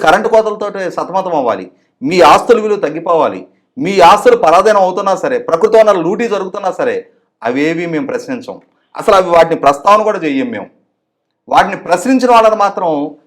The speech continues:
మేము కోడిగుడ్డు మీద ఈకలు బీగుతూ ఉంటాం. ఒక్క జగన్మోహన్ రెడ్డి గారి ప్రభుత్వ వ్యతిరేక, ప్రజా వ్యతిరేక అవినీతి నిర్ణయాలను వీళ్ళు ప్రస్తావించిన సందర్భం చెప్పు. ఒక్కటి.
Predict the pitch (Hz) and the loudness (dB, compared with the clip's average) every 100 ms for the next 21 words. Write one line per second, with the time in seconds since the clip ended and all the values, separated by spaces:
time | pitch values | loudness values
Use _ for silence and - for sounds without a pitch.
0 | - 160 180 185 214 214 196 190 175 165 | -8 -6 -2 2 2 2 -6 -6 -2 -2
1 | 180 170 165 160 160 135 104 - _ _ | -2 -8 -8 -6 -6 -4 -8 -10 _ _
2 | _ _ _ _ _ _ _ _ _ - | _ _ _ _ _ _ _ _ _ -6
3 | 175 - - 247 240 202 214 233 233 233 | -6 -6 -2 2 4 4 4 2 4 4
4 | 233 214 220 208 196 - - 165 170 220 | 2 4 4 2 -4 -14 -6 -2 0 2
5 | 220 196 180 190 190 170 160 202 208 196 | 0 0 -2 -4 -4 -4 0 2 0 -2
6 | 185 190 185 151 170 220 208 196 135 139 | -4 -4 2 0 0 -4 -4 -4 -4 -4
7 | - 143 160 190 185 175 160 151 147 147 | -10 -8 -4 0 -2 -2 -6 -6 -6 -2
8 | 190 190 180 165 156 165 175 165 160 285 | -4 -4 -10 -8 -6 -6 -6 -10 -14 -18
9 | _ _ _ _ _ _ _ _ _ _ | _ _ _ _ _ _ _ _ _ _
10 | _ _ _ 151 180 - 233 202 | _ _ _ -6 -6 0 0 0